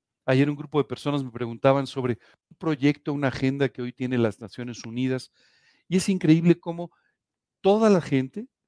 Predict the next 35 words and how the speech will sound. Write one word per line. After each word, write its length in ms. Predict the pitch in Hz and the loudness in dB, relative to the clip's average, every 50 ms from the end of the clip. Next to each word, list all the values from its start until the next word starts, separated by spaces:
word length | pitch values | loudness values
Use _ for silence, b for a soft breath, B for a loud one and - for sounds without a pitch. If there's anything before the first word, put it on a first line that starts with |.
| _ _ _ _ _ - | _ _ _ _ _ -2
en 120 | 143 127 | 4 6
el 120 | 131 127 | 6 4
fondo, 500 | 117 - - 185 180 156 127 113 107 - _ _ _ _ _ _ _ | 4 0 -6 -8 -8 -6 -10 -14 -16 -20 _ _ _ _ _ _ _
lo 140 | - 143 143 | -6 -6 0
que 140 | - - - | 0 -2 -2
quiere 240 | - 185 190 190 190 | 0 0 0 0 0
es 100 | 170 - | -4 -2
que 120 | - 170 | -4 -4
vivamos 460 | 143 139 127 147 160 160 170 151 - | -4 -2 2 2 2 2 0 -8 -8
mejor. 340 | - 120 - - 156 147 _ _ _ _ _ _ _ _ _ _ _ _ _ _ _ _ _ _ _ _ _ _ _ _ _ _ _ _ _ _ _ _ _ _ _ _ _ _ _ _ _ _ | -10 -10 -10 -12 -20 -20 _ _ _ _ _ _ _ _ _ _ _ _ _ _ _ _ _ _ _ _ _ _ _ _ _ _ _ _ _ _ _ _ _ _ _ _ _ _ _ _ _ _
Cada 200 | - 196 196 196 | 6 6 6 6
ser 180 | 175 180 190 185 | 6 2 0 0
humano, 360 | 180 160 156 165 175 185 170 | 0 2 2 2 2 2 -2
cuando 240 | - 151 135 131 127 | -4 -4 -4 -4 -8
tú 120 | - 165 | -10 -6
platicas 440 | - 175 160 - 170 - - 156 - | -2 -2 -2 -2 -2 -4 -4 -4 -4
con 160 | _ 147 139 | _ -6 -4
él, 160 | 151 165 175 | -4 -4 -4
quiere 220 | 165 - 165 160 165 | -2 0 0 2 2
vivir 240 | 156 143 135 156 165 | 0 -2 -4 -2 -2
en 140 | 160 147 | -2 -2
paz, 400 | - - 170 185 175 - _ _ _ _ _ _ _ _ _ _ _ _ _ _ _ _ _ _ _ _ _ _ | 0 -2 -2 -2 -2 -10 _ _ _ _ _ _ _ _ _ _ _ _ _ _ _ _ _ _ _ _ _ _
quiere 160 | - 180 185 | 4 4 4
poder 220 | - 170 170 165 | 4 2 0 0
tener 120 | - 170 160 | 0 -4 -2
una 80 | 165 | -2
buena 240 | 160 151 165 165 165 | -2 0 0 0 -2
familia, 540 | - - 135 127 127 151 175 165 113 87 - _ _ _ _ _ _ _ _ _ _ _ | -2 -4 -6 -6 -6 -4 -4 -4 -4 -6 -10 _ _ _ _ _ _ _ _ _ _ _
quiere 180 | - 160 170 165 | 6 6 6 6
poder 260 | - 160 160 160 160 | 6 2 2 4 4
llevarse 320 | 156 151 156 156 - - | 4 4 4 2 0 -4
bien 200 | 143 147 156 160 | -4 -4 -6 -6
con 160 | 147 - 156 | -6 -8 -6
los 120 | 147 139 117 | -6 -6 -6
demás, 500 | 123 120 135 160 180 160 - - - | -8 -8 -8 -10 -10 -12 -20 -20 -20